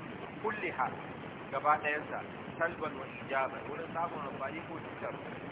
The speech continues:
Wa idza kana hunaka yusrun wa taysirun wa bu'dun 'anil israf. Idan ya kasance akwai sauki da sauƙaƙawa da nisantar wuce iyaka, kana zalika min da'awil hululil baraka.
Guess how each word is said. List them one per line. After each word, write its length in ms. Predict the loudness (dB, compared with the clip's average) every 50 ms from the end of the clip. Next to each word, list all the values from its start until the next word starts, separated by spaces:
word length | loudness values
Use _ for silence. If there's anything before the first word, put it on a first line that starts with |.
| -6 -8 -8 -8 -8 -8 -6 -6 -6 -8 -8 -8 -8 -8 -6 -6 -6 -6 -6 -6 -8 -4
Wa 120 | -2 -2 0
idza 220 | 6 6 6 8
kana 260 | 8 6 6 6 6
hunaka 440 | 2 0 2 4 4 4 4 2 0
yusrun 420 | -2 -2 -4 -4 -4 -4 -4 -4
wa 140 | -2 -2 -2
taysirun 580 | -2 -2 -2 -4 -2 -2 -2 -2 -2 -2 -4 -4 -6 -2
wa 160 | 0 0 0
bu'dun 440 | 0 0 0 0 -2 -2 -4 -4 -2
'anil 280 | 0 0 0 0 -4 -6
israf. 420 | -6 -8 -6 0 2 2 2 2 0 -4 -6 -8 -8 -8 -8 -8 -8 -8 -8 -8 -8 -6 -6
Idan 220 | 0 0 0 2
ya 140 | 2 2 2
kasance 520 | 2 2 0 0 0 -2 -4 -4 -4 -4 -4 -2 2
akwai 500 | 4 4 4 2 0 0 0 0 0 -2 -4
sauki 560 | 0 0 0 0 0 -2 -4 -6 -6 -6 -6 -2
da 140 | -2 -2 -2
sauƙaƙawa 880 | 0 0 -2 -2 -2 -4 -4 -4 0 4 6 6 8 8 8 6 6 6
da 120 | 4 0
nisantar 680 | -2 -2 -4 -6 -2 0 0 0 0 -2 -2 -2 0 0
wuce 300 | -2 -4 -6 -6 -4 -4 -4
iyaka, 480 | 0 4 4 4 4 6 8 8 8 8 6 4 -4 -8 -8 -8 -8 -8 -8 -6 -6 0
kana 320 | 4 6 6 6 6 2 2
zalika 460 | 4 4 4 4 2 0 -2 -4 -4
min 180 | -2 -4 -6 -6 -4
da'awil 600 | -2 -2 0 4 4 4 4 4 2 -2 -4 -6 -6
hululil 500 | -6 -6 -6 -6 -6 -6 -6 -6 -6 0
baraka. 420 | 4 6 6 6 6 2 0 -4